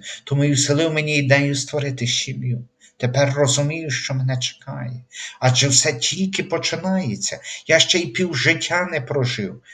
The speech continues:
Ти з нами так граєш, Господи, граєш нашими проблемами. Раніше все так було спокійним, поки я не вплутався в цю муку. А тепер ні хвилини спокою". Помиляємося.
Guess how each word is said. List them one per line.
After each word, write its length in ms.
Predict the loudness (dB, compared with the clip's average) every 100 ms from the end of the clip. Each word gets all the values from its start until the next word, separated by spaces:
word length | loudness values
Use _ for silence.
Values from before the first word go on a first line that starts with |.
| -20
Ти 120 | -2 0
з 120 | 2
нами 260 | 0 0
так 220 | 2 0 2
граєш, 540 | -2 -2 -4 -4 -4
Господи, 680 | -8 -6 -6 -6 -6 -12 -12 -12 -12 0
граєш 400 | 6 6 6 2
нашими 380 | 0 0 0 -2
проблемами. 760 | -2 -4 -4 -4 -4 -6 -10 -14 -14 -10 0
Раніше 420 | 0 4 2 2
все 320 | 2 2 2
так 280 | 2 0 0
було 220 | -4 -2
спокійним, 920 | -2 -4 -6 -6 -6 -6 -6 -2 -2 -4 -12 -10
поки 280 | -2 0 4
я 60 | 4
не 120 | 4
вплутався 580 | 2 0 -6 -2 -2 0
в 140 | -2
цю 200 | -2 -4
муку. 480 | 0 0 0 -8 -16 _ -20 -20 _
А 120 | 0
тепер 460 | 2 2 4 4 2 -4 _ _ _ _ _ _ _ _ _ _ -2
ні 120 | -2
хвилини 500 | 0 0 0 0 0
спокою". 840 | -2 -2 -6 -10 -10 -16 -16 -14 -16 _ _ _ _ _ _ _ _ _ _ _ _ _ _ _ _ _ _ _
Помиляємося. 960 | -4 0 0 -2 -6 -10 -8 -8 -8